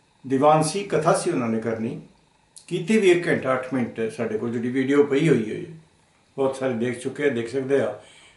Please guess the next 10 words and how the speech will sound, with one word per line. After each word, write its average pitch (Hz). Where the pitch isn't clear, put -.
ਮੇਰੇ 147
YouTube 127
ਅਕਾਊਂਟ 104
ਵਿੱਚ। 110
ਔਰ 190
ਉਸ 233
ਦੀਵਾਨ 190
ਨੂੰ 226
ਰੋਕਣ 202
ਵਾਸਤੇ 165